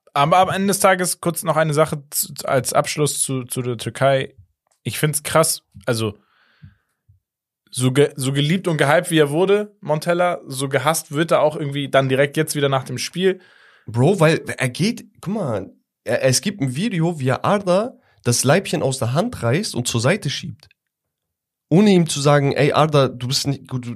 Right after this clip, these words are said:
Speaker 2: ich möchte, dass du fit fürs letzte Spiel bist, das ist unser K-O-Spiel.“ Weil wenn du hier all in gehst gegen Portugal und du verlierst, dann hast du deine Spieler fürs letzte Spiel vielleicht nicht, weißt du?
Speaker 1: Mhm.
Speaker 2: Ich check,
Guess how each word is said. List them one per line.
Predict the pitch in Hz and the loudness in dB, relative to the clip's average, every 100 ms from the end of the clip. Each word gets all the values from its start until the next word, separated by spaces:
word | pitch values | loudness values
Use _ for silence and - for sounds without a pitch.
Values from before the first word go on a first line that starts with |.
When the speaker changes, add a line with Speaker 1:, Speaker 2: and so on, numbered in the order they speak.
| - | -8
Speaker 2:
ich | 117 - | -8 -2
möchte, | 135 135 131 | -2 -2 -4
dass | 127 | -4
du | 123 | -6
fit | - 165 | -6 -6
fürs | - 123 - | -4 -4 0
letzte | 127 - | -2 -2
Spiel | 135 - 131 | -6 -4 -2
bist, | 127 131 127 117 | 0 0 0 -4
das | 120 | -4
ist | - | -2
unser | 123 113 | 2 2
K-O-Spiel.“ | 113 120 147 147 - 139 135 131 - - - | 0 -2 0 -2 -2 2 4 2 -6 -12 0
Weil | 120 123 - | 2 0 0
wenn | 117 143 | 2 4
du | 151 | 2
hier | 151 208 | 2 2
all | 147 147 | 4 4
in | 190 185 | 2 0
gehst | 156 156 | -2 -2
gegen | 131 123 | -2 -2
Portugal | 165 139 131 120 113 | -2 -2 -2 0 0
und | - 120 | 0 -4
du | 113 | -2
verlierst, | 127 117 170 160 - _ _ _ _ | -2 0 2 -2 -2 _ _ _ _
dann | - 123 123 | 2 2 2
hast | 160 - | -2 0
du | |
deine | 143 135 | 2 2
Spieler | - 165 165 151 | -2 -4 -2 0
fürs | 139 - | -2 -2
letzte | 156 160 131 | -2 -2 -6
Spiel | - 110 | -4 -6
vielleicht | - 104 95 | -2 -4 -4
nicht, | - - | -8 -2
weißt | 131 117 | 0 0
du? | 107 | 2
Speaker 1:
Mhm. | |
Speaker 2:
Ich | 110 | 2
check, | 135 175 - | 2 -2 -6